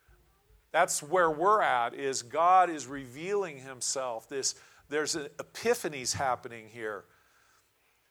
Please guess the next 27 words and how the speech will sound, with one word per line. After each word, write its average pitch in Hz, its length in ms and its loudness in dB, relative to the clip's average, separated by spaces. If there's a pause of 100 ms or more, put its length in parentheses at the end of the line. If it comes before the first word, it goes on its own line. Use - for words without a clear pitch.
(140)
And, 151 340 -6
and 143 220 -10
could - 160 -2
I 165 80 4
say 190 300 2
to 196 180 -8
you 180 140 -10
guys 170 340 0
that 147 200 -6 (1600)
epiphanies 190 680 -2
are 170 80 -4
still 226 400 0
happening 110 540 -8 (680)
today? 139 460 0 (800)
Well, 135 180 -4
what, 151 400 -4
what 185 120 0
am 190 100 0
I 165 80 0
happen-, 190 400 0 (100)
or 135 140 -6
what 170 140 0
am 170 80 -2
I 156 80 -2
talking 185 440 2
about 127 280 -4
that? 117 240 -8